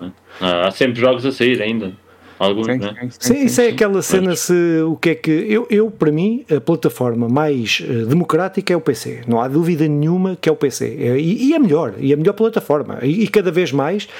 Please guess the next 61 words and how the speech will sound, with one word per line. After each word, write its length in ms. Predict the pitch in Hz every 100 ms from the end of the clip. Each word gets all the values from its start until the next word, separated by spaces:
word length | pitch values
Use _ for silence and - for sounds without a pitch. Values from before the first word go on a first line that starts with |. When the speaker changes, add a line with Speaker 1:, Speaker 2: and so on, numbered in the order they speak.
| -
Speaker 3:
o 40 | -
Speaker 2:
Eu 40 |
Speaker 3:
P 160 | 185 165
C, 180 | - 143
Speaker 2:
também 140 | 196
concordo. 480 | 131 101 95 185 214
Speaker 3:
o, 40 | 170
cada 240 | - 180
vez 160 | 160 170
mais 200 | 160 160
o 60 |
P 180 | 165 160
C, 320 | 143 135 151 - - - - -
eh, 180 | 180
tem 260 | 175 - 220
condições, 800 | 208 180 156 - 160 185 220 - - - -
oferece 360 | 170 247 240
as 60 | 185
mesmas 240 | 208 202
condições 680 | 190 185 151 - 165 202 -
que 340 | - 202 220 254 214
as, 180 | 208 -
as, 420 | 226 208 196 214
as 80 | 196
consolas. 600 | - 233 196 202 131 -
Tu 180 | - 151
hoje 280 | 196 196 175
em 60 |
dia, 360 | 160 208 120 113 -
tu 320 | 131 127 131
instalas 500 | 131 - 156 110 107
um 100 | 139
jogo, 280 | 127 180 214
não 80 |
precisas 280 | 262 - 135
de 60 | 120
andar 260 | 135 139 147
com 140 | 175
filmes 280 | 165 208 220
nenhus, 200 | 202 196
instalas 360 | 120 165 196 196
o 60 |
jogo, 200 | 196 226
dá 180 | 185 262
ou 60 | 269
não 120 | 269
dá. 220 | 226 196
Só, 100 | -
só 120 | 156
tens 180 | 185 208
que 60 | 208
ver 80 |
se 60 | 220
tens 160 | 214 185
o 60 |
hardware 380 | 196 180 185 185
mínimo 420 | 190 220 220 208 202 - - -
para 140 | 196
correr 280 | 190 170 185
aquele 220 | 170 156
jogo. 260 | 120 113